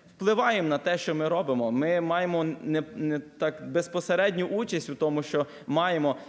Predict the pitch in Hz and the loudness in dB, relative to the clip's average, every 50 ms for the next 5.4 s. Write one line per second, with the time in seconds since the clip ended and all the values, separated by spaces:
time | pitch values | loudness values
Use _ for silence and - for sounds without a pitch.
0 | - - - - 170 185 196 196 190 196 170 170 185 202 220 233 240 226 233 - | -18 -8 -2 0 2 4 4 2 0 0 -2 0 2 2 4 4 2 0 -2 -4
1 | - 208 180 160 - - 196 180 160 180 214 226 214 226 - - - - - 180 | -4 -2 -2 -2 -2 0 0 0 0 2 2 0 0 -2 -6 -16 -14 -8 -6 -4
2 | 190 185 185 - - 233 202 143 117 - - - - - - _ _ _ - - | -4 -4 -6 -4 -2 -2 -2 -2 -2 -6 -10 -18 -20 -20 -20 _ _ _ -20 -20
3 | - _ _ - - - 139 190 262 311 294 - - 214 190 196 190 190 170 175 | -20 _ _ -16 -8 -2 2 2 4 4 2 0 0 2 2 4 4 4 2 2
4 | 196 175 165 156 - 175 175 196 190 - 170 160 - - - - - 196 262 320 | 2 0 0 0 0 0 0 0 0 -2 -6 -8 -8 -12 -14 -4 0 0 2 2
5 | - - 180 185 170 180 170 143 | 0 0 0 2 4 4 4 2